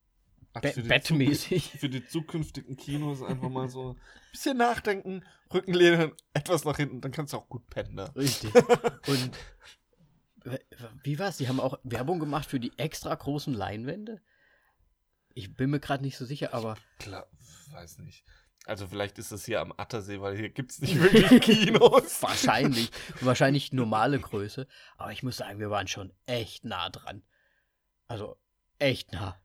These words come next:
Speaker 2: Mir kam's vor, man
Speaker 1: Ja.
Speaker 2: konnte Pixel sehen. <laughs>
Speaker 1: Ja, man konnte wirklich, also wenn nur
Speaker 2: Teilweise.
Speaker 1: Text dran stand,
Speaker 2: Ja.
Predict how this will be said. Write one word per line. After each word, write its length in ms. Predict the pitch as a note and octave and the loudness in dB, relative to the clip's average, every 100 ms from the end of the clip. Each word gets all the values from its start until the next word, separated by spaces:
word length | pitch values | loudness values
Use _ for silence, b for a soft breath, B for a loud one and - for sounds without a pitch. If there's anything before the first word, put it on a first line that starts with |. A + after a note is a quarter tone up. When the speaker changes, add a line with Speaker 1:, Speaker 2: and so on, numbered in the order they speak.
| - | -6
Speaker 2:
Mir 160 | C3+ | -6
kam's 280 | C3+ C#3 C3 | -2 -4 -4
vor, 160 | B2 B2 | -4 -4
man 140 | A#2 | -4
Speaker 1:
Ja. 60 | F#2 | 0
Speaker 2:
konnte 240 | C3+ - | -2 -2
Pixel 400 | - D3+ - G#2+ | -6 -6 -6 -8
sehen. 360 | G#2+ - E3 F#3 - | -6 -4 -2 -2 -4
<laughs> 100 | - B3 C#3+ | -2 0 4
Speaker 1:
Ja, 140 | G3 - | 4 4
man 220 | - - - | -2 -4 -6
konnte 300 | B2+ A#2+ A2+ | -8 -8 -10
wirklich, 320 | G#2 G#2 - | -12 -16 -14
also 320 | G#2 G2+ G#2 B B F3 D#3 - | -12 -12 -14 B B -14 -14 -4
wenn 200 | D3 B2 | -2 0
nur 100 | B2 | -2
Speaker 2:
Teilweise. 200 | B2 - | -2 -6
Speaker 1:
Text 380 | - - - - | -8 -8 -10 -10
dran 160 | A2 | -10
stand, 460 | G#2+ A2 G#2+ A#2 - _ _ _ _ _ _ _ _ _ | -10 -12 -14 -16 -20 _ _ _ _ _ _ _ _ _
Speaker 2:
Ja. 300 | G2 G2 G#2+ | -12 -10 -12